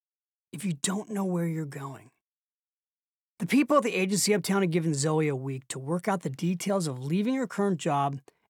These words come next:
and make her decision official, which meant that if Zoe wanted the job, she needed to give them a firm commitment by this Friday, after which she and Jessica would celebrate the deal together at their usual Friday meet for drinks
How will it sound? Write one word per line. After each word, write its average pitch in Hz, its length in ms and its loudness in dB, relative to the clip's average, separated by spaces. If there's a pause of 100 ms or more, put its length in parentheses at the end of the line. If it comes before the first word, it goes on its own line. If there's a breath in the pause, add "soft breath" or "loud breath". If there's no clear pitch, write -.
(140)
and 156 200 0
make 139 220 -2
her 165 100 0
decision 143 400 -4
official, 135 540 -10 (960 loud breath)
which 180 220 0
meant 220 260 2
that 151 80 -2
if 147 80 -2
Zoe 185 340 2
wanted 196 420 2
the 160 60 0
job, 117 380 -8 (120)
she - 280 -2
needed 247 140 0
to 240 40 -2
give 185 200 2
them 185 120 2
a 139 100 -2
firm 196 400 -2
commitment 202 580 -4 (100)
by 151 160 -6
this 135 220 -6
Friday, 131 500 -12 (960)
after 214 260 6
which 226 140 4
she - 240 2
and 214 120 4
Jessica 190 340 2
would 156 120 0
celebrate 220 500 2
the 175 60 -4
deal 180 220 2
together 135 480 -2 (400)
at 165 120 -2
their 143 120 -4
usual 180 480 0
Friday 165 460 0
meet 156 420 -2
for 185 100 -8
drinks 165 400 -2